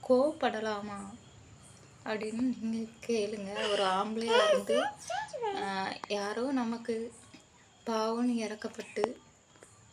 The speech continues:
தர்ற காசை இவன் வேலைக்கு போகாம இருந்து கேட்பானாமா. நம்ம, "சரி மாமா, நீ என்ன கேட்டாலும் நான் வாங்கி தரேன்" அப்படின்னு நம்ம வந்து எதுவும் சொல்லாம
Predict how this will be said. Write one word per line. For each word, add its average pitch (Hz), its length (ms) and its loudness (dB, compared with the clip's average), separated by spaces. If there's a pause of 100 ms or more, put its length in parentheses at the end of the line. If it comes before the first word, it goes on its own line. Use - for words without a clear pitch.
(320)
தர்ற 226 360 -4
காசை 214 480 -6 (720)
இவன் 240 260 0
வேலைக்கு 240 400 2
போகாம 240 500 -2
இருந்து 226 380 -4
கேட்பானாமா. 196 500 0
நம்ம, 220 640 -2 (580)
"சரி 294 320 0
மாமா, 226 420 2 (580)
நீ 208 480 -6 (240)
என்ன 196 220 -6
கேட்டாலும் 208 340 -4
நான் 214 100 -8
வாங்கி 190 360 -4
தரேன்" 190 320 -6 (520)
அப்படின்னு 214 420 8
நம்ம 233 260 4
வந்து 208 400 4 (760)
எதுவும் 214 340 2
சொல்லாம 220 440 -6